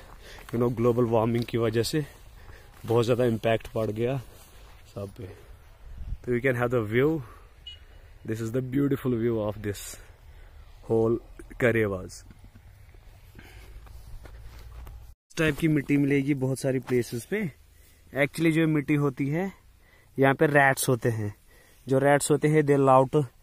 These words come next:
eat the corm, जिससे, जिसको हम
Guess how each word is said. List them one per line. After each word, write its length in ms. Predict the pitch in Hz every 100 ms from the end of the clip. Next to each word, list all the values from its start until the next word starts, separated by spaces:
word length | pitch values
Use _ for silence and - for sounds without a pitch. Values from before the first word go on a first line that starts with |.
| - - - _
eat 280 | 135 131 131
the 60 | 131 -
corm, 380 | 131 120 113 104 - - - - - -
जिससे, 380 | 113 117 - 135 127 - - - - - -
जिसको 240 | - -
हम 80 | 143